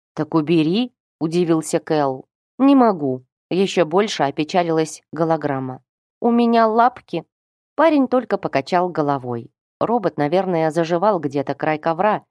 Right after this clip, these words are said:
разрядился, вот и отлынивает. Кэл обошёл комнаты на первом этаже, но беспомощную зверушку нигде не обнаружил.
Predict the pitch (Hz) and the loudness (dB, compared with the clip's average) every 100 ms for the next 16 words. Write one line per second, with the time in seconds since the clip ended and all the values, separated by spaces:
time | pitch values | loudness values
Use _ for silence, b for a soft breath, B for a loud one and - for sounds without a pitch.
0 | - 196 208 233 226 285 226 - 127 - | -4 -2 0 -2 0 -2 -4 -6 -8 -8
1 | 208 247 294 156 131 135 143 143 131 135 | -4 -2 0 -2 -2 -2 0 0 0 -4
2 | 127 - _ _ - 202 160 139 - 165 | -6 -14 _ _ -4 0 2 0 0 -2
3 | 151 214 233 135 139 139 165 170 175 175 | -2 -2 -2 -2 -2 -2 -2 -2 -2 -4
4 | 175 180 131 120 - _ 190 202 226 - | -4 -6 -6 -12 -16 _ -2 0 -2 0
5 | 247 233 220 226 196 180 170 143 160 - | 0 0 0 0 0 0 0 -2 -6 -2
6 | 330 226 147 139 135 160 208 277 277 170 | 0 0 -2 -4 -2 0 2 0 0 -2
7 | 123 123 113 | -4 -6 -6